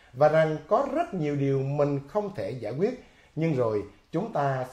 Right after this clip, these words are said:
sẽ có thể dễ dàng giải quyết nếu chúng ta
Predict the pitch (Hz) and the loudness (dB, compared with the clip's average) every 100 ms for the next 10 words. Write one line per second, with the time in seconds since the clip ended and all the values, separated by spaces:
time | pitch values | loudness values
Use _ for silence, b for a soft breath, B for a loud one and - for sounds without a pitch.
0 | - - 104 101 127 220 175 131 165 123 | -10 -6 -4 -4 -8 -12 -6 -6 -4 -2
1 | 147 180 127 120 113 110 107 147 233 - | -2 0 -2 -4 -8 -8 -6 -4 -4 -6
2 | B - 123 139 190 254 190 196 139 127 | B -12 -2 0 0 -2 -8 -4 -4 -4